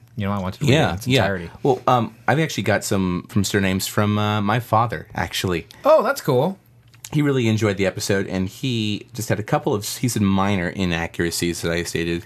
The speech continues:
Speaker 1: Uh-oh.
Speaker 2: that, uh, he wanted me to help correct.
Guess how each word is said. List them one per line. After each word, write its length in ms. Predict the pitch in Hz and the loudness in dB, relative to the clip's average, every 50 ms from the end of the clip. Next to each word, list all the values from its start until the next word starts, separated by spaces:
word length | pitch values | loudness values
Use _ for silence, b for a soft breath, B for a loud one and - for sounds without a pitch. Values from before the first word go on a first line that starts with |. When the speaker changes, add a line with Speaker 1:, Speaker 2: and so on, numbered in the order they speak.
| - - - | -6 -4 -2
Speaker 1:
Uh-oh. 520 | 123 123 - - 98 92 87 90 92 95 - - - - | 0 0 -2 -4 -8 -8 -8 -8 -8 -10 -10 -14 -14 -12
Speaker 2:
that, 340 | - 95 98 87 - - - | -4 -2 -2 -2 -2 -2 -2
uh, 320 | 92 85 82 82 82 80 110 120 - - - - | 0 0 0 0 -2 -4 -8 -10 -16 -20 -20 -8
he 100 | - - | -4 -2
wanted 320 | 104 95 92 92 87 90 95 | 0 0 0 0 -2 -2 -2
me 100 | 90 90 | -2 0
to 60 | 95 | 0
help 140 | 95 92 - | -2 -2 -2
correct. 340 | - 139 135 104 - - | 0 0 0 0 0 -4